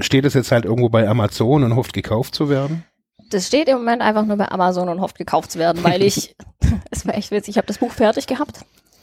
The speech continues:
Speaker 2: und dann hat's aber noch Monate gedauert, bis es endlich mal bei Amazon war, weil irgendwie ich's technisch nicht ganz hingekriegt hab. Und dann hat's irgendwie,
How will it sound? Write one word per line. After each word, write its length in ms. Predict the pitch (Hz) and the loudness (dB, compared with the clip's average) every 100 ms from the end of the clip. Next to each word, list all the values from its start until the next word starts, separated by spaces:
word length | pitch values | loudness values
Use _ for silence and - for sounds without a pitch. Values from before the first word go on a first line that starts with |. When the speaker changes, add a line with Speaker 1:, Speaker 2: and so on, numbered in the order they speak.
| - | -2
Speaker 2:
und 80 | 220 | 2
dann 100 | 220 | 4
hat's 140 | 233 226 | 2 2
aber 100 | 214 | 0
noch 140 | - | 2
Monate 400 | 226 240 233 196 | 4 4 4 2
gedauert, 280 | 196 185 190 | 2 2 2
bis 120 | 208 | 0
es 60 | 196 | 0
endlich 200 | 190 202 | -2 0
mal 80 | 190 | 0
bei 100 | 185 | 2
Amazon 400 | 185 190 185 180 | 2 4 4 2
war, 120 | 180 | 0
weil 120 | 196 - | -2 -4
irgendwie 460 | 196 190 185 190 - | -6 -4 -4 -4 -2
ich's 180 | 285 - | -2 2
technisch 340 | 190 185 175 | 0 -2 -8
nicht 140 | 170 - | -8 -8
ganz 180 | 170 - | -8 -8
hingekriegt 480 | 165 175 - - | -12 -12 -14 -10
hab. 140 | 165 - | -10 -6
Und 60 | 180 | -6
dann 140 | 175 | -4
hat's 140 | 208 | -4
irgendwie, 340 | - 196 202 | -2 -2 -2